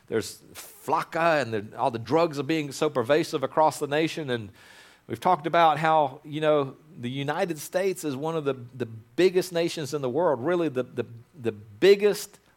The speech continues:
funder and, and more deeply involved in human trafficking than any nation in the world. Just recently I learned, and I've shared this with some, but I learned about, uh,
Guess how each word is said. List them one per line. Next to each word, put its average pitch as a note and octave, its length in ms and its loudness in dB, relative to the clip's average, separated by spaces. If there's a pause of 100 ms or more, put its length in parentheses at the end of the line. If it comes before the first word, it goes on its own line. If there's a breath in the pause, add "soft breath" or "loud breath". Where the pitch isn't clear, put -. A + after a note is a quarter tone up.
funder F3+ 800 0
and, B2 360 -4
and A#2 220 -6
more A#2+ 180 0
deeply D#3 360 -4
involved D#3 380 0
in B2+ 80 -4
human C#3 260 -6
trafficking B2 540 -8
than A2+ 160 -8
any C#3 160 -6
nation C3 320 -8
in G2+ 80 -12
the F#2 60 -10
world. A#2+ 340 -6 (1200 soft breath)
Just F#3 280 2
recently E3 600 2
I C#3 60 4
learned, D#3 400 0
and C#3 100 -6
I've C3+ 120 -4
shared E3 240 -4
this D3 160 -8
with C3+ 100 -6
some, D3+ 240 -6
but D3 140 -2
I C#3+ 40 2
learned D#3 340 -2
about, D#3+ 400 -2 (680)
uh, - 280 -16